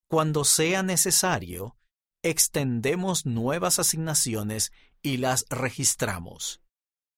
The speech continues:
Los análisis durante estas reuniones se centran en la doctrina que se enseña en los mensajes de la Conferencia General y en temas especiales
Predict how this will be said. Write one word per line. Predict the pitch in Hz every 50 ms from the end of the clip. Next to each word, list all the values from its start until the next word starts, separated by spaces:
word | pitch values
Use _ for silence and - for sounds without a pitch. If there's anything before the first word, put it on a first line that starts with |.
| _ _ _ _ _ _ _ _
Los | - 135 143 151 143 -
análisis | 160 143 139 156 180 214 226 208 - - 202 170 -
durante | - 135 123 120 123 131 127 - 120 120 131
estas | 135 - - 151 135
reuniones | 170 165 165 165 160 135 101 90 82 - - 87 - - - - _ _ _ _ _ _ _
se | - - 113 101
centran | - - 110 104 101 95 - 117 123 135
en | 135 135
la | 135 139
doctrina | 139 147 143 - - 139 131 127 127 123
que | - 139
se | 131 - 147
enseña | 139 123 - - 123 117 117 120
en | 120 127
los | 131 117 -
mensajes | 117 101 98 95 - - 110 107 - 143 131 -
de | - 139
la | 127 -
Conferencia | - 123 117 104 - 110 107 107 110 - - 139 131
General | - 156 151 156 160 160 - - - 87 85 - - _ _ _ _ _ _ _ -
y | 135 131
en | 117 110 101 87
temas | - - 117 113 120 123 - -
especiales | 143 - - - 143 - - - 233 220 151 90 - 185 -